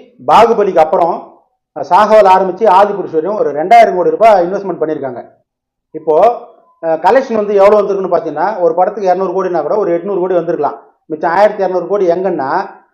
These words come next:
அஹ், பிரபாஸுக்கே தெரியாது, மக்களுக்கும் தெரியாது. அந்த மாதிரி ஒரு சூழ்நிலை. இப்ப இந்த படத்துக்கு ஒரு அறுநூறு கோடி ரூபாய் இன்வெஸ்ட்மெண்ட் பண்ணிருக்காங்க. இப்போ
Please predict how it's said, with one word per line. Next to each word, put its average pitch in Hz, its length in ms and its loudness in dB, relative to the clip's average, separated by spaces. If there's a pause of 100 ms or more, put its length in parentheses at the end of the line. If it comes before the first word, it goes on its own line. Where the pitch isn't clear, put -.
(320)
அஹ், 165 120 -4
பிரபாஸுக்கே 180 460 0
தெரியாது, 160 680 -4
மக்களுக்கும் 175 420 -6
தெரியாது. 127 460 -4
அந்த 160 200 -8
மாதிரி 190 180 -2
ஒரு 160 120 -2
சூழ்நிலை. 160 480 -4
இப்ப 160 160 -10
இந்த 214 220 0
படத்துக்கு 220 300 0
ஒரு 175 40 4
அறுநூறு 175 320 2
கோடி 156 140 0
ரூபாய் 160 360 -2 (220)
இன்வெஸ்ட்மெண்ட் 156 420 -6
பண்ணிருக்காங்க. 120 400 -12 (420)
இப்போ 202 280 -4